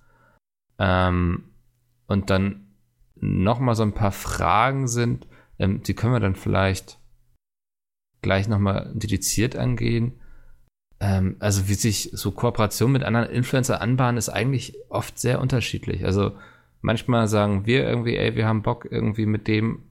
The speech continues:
was zu machen“, und dann fragt den einer aus dem Team an, in der Regel, der den kürzesten Draht zu ihm hat. Das ist ja auch immer so eine Sache, also man erreicht ja auch nicht immer jeden so einfach.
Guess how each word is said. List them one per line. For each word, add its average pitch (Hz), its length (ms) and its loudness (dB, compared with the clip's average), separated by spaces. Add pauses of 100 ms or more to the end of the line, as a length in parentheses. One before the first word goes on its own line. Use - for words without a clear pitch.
(160)
was - 280 -2
zu 104 100 -2
machen“, 131 600 0
und 104 220 -4
dann 101 140 0
fragt 107 320 -2
den 110 300 -4 (180)
einer 104 260 -2
aus 98 140 -4
dem 107 100 -4
Team 104 240 -4
an, 113 180 2
in 107 100 2
der 98 140 2
Regel, 101 220 2
der 98 100 2
den 95 160 -2
kürzesten - 440 -6
Draht 101 320 0
zu - 120 -8
ihm 113 180 2
hat. 113 260 -2 (1040)
Das - 220 -8
ist - 100 -4
ja - 80 0
auch 101 80 0
immer 104 140 2
so 98 80 2
eine 98 140 4
Sache, 101 300 2
also 95 480 0
man 101 200 0
erreicht 98 320 -2
ja 104 80 2
auch 104 80 2
nicht 104 120 0
immer 104 140 2
jeden 98 240 2
so 98 140 -2
einfach. 110 560 -2